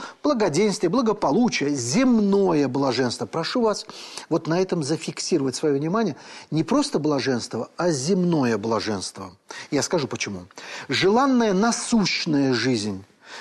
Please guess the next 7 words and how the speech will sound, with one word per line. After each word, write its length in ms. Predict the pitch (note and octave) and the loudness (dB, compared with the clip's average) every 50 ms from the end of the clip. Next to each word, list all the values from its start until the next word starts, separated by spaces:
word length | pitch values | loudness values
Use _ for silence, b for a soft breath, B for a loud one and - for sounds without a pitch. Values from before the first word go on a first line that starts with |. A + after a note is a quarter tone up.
| B B | B B
Без 240 | C#4+ F4+ F4 G#3+ F3+ | 0 0 2 2 0
горя, 480 | D#3 E3 A#3 B3 B3 A#3 G#3+ G3 F#3 | 0 2 2 4 4 4 4 2 0
смут, 680 | F3 - - - - F#3+ B3+ C4+ B3+ A#3 A3+ - - - | 0 -4 -6 -2 0 2 4 4 4 2 0 -2 -6 -2
тревоги, 680 | - A#3+ B3+ G3+ G#3 G#3+ G#3+ G3+ F#3+ E3+ F#3 F3 B B B B B B _ | 0 2 2 4 4 4 4 4 4 2 -2 -4 B B B B B B _
покой 440 | - A#3 - - - E4 E4+ C#4 G#3+ | -2 -2 -2 0 2 4 4 4 2
и 240 | - - - B3+ | 0 -2 -2 -2
довольство. 880 | G#3+ C#3+ D3+ C3+ A#2+ A2 A2+ A#2+ A#2+ A2+ G#2+ - - - G#2+ G#2 G#2 | 0 2 0 0 2 2 2 2 2 2 0 -4 -6 -4 -4 -4 -4